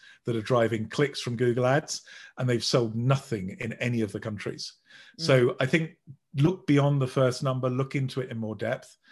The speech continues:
Speaker 2: Mm-hmm.
Speaker 1: Um, and things like click-through rates, they're just click-throughs. Then they don't mean anything particular.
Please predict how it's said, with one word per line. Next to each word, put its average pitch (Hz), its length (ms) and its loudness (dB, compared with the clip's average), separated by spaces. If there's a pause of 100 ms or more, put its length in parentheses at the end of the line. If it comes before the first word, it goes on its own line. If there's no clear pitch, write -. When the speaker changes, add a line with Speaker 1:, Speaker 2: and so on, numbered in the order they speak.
(120)
Speaker 2:
Mm-hmm. 151 220 -12
Speaker 1:
Um, 117 400 -2
and 135 160 0
things 165 240 0
like 139 240 -2 (140)
click-through 143 380 -2
rates, 135 480 -2 (800)
they're 139 260 0
just - 400 -4
click-throughs. - 640 -10
Then 131 280 2
they 135 160 2
don't 143 260 0
mean 131 180 -2
anything 120 300 -8
particular. 120 400 -8